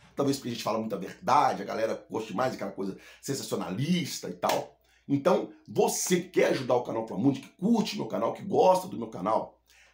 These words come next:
vai na descrição deste vídeo, porque na descrição desse vídeo está lá o link pra você se tornar membro. Quando você se tornar membro, detalhe, você tem vários benefícios, sendo entre esses, o primeiro é, você tem lives exclusivas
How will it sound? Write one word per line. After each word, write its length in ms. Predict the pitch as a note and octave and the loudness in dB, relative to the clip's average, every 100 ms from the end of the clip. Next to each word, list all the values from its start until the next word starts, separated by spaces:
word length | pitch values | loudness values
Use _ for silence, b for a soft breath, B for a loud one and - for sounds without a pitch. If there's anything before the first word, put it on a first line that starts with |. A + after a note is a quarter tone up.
| b | b
vai 260 | F3 F#3+ G#3 | 2 4 4
na 140 | F#3 | 2
descrição 840 | F#3+ F3 A#3 A3+ - - - C#3+ | 2 2 2 0 -6 -6 -2 -2
deste 240 | C3 C3+ - | -2 -4 -8
vídeo, 400 | - C#4+ F#3+ - _ _ _ | -8 -8 -8 -12 _ _ _
porque 140 | - | -4
na 140 | E3+ E3+ | 0 0
descrição 760 | F#2+ C#3 A3+ - - - C#3 | 0 0 0 -2 -6 -4 -4
desse 200 | B2+ C#3 | -4 -6
vídeo 220 | - C3+ - | -6 -6 -6
está 200 | - C#3+ | -2 4
lá 120 | E3 | 4
o 140 | F#3 | 2
link 440 | C#3+ F3+ G3+ - - B B | 0 0 -2 -6 -20 B B
pra 120 | F3 | 2
você 220 | D#3 - | 2 -2
se 120 | - | -8
tornar 240 | - A#2+ G2+ | -4 -2 0
membro. 300 | F#2+ F2 - - B B | -2 -4 -14 -20 B B
Quando 160 | B3 | 4
você 200 | G3+ G3+ | 4 2
se 100 | F3 | 0
tornar 300 | D#3+ E3 C#3+ | 0 0 2
membro, 460 | A2+ F#3+ - - - | 4 4 2 0 -6
detalhe, 500 | C#3+ - - E3+ B2+ | 2 2 4 4 4
você 180 | A#2 C#3 | 0 -4
tem 160 | E3+ D3 | -4 4
vários 320 | D#3+ G3+ F3 | 6 6 2
benefícios, 640 | F3+ C#3+ - G2+ - - b b | -2 -4 -4 -8 -10 -16 b b
sendo 560 | - - A#3 F3+ D#3+ - | -4 0 2 0 -2 0
entre 420 | G3 A3+ E3 D3 | 0 0 2 4
esses, 380 | G3 F3 - - | 6 4 -2 -8
o 100 | F3+ | -6
primeiro 520 | - E3 D#3 C3+ - - | -2 2 4 2 2 2
é, 300 | C#3+ - - B B | 2 2 -4 B B
você 200 | - D#3 | -8 -2
tem 200 | G#3 F#3 | 2 4
lives 480 | D3 E3+ F#3 D3+ D3+ | 4 6 4 2 -2
exclusivas 920 | E3+ - C3 G#2 D3+ C#3 F#2 - | -4 -6 -6 -6 -6 -6 -6 -8